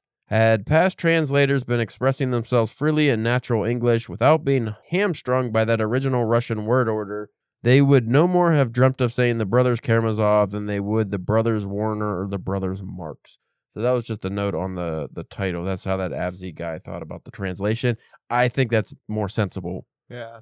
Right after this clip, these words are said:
Speaker 1: I mean, I get in the actual translation of the, the prose, you can't do that. It would sound,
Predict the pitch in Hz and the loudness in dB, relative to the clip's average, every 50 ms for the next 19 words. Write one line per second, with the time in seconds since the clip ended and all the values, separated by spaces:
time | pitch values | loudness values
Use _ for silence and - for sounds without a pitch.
0 | _ - 123 127 135 139 131 127 123 127 127 131 139 139 127 131 123 123 120 120 | _ -6 0 2 4 4 4 4 2 2 4 4 4 6 4 4 2 2 2 2
1 | 123 123 - - 135 127 127 - 139 135 131 123 120 123 127 131 127 - 127 120 | 2 2 2 2 0 0 2 2 2 2 2 2 2 2 2 2 2 0 -2 -2
2 | 107 98 98 98 - - - 90 101 101 95 - - - 113 117 123 127 127 127 | -2 -2 -4 -6 -10 -10 -8 -4 -4 -4 -4 -4 -2 2 4 6 6 6 6 4
3 | 120 113 - 120 117 - - 110 104 65 - 98 104 110 113 113 113 110 104 92 | 2 0 -4 -10 -12 -6 -4 -4 -4 -4 -4 -4 -2 0 2 2 2 2 0 -2
4 | - - 104 101 98 90 | -4 -4 -4 -6 -6 -8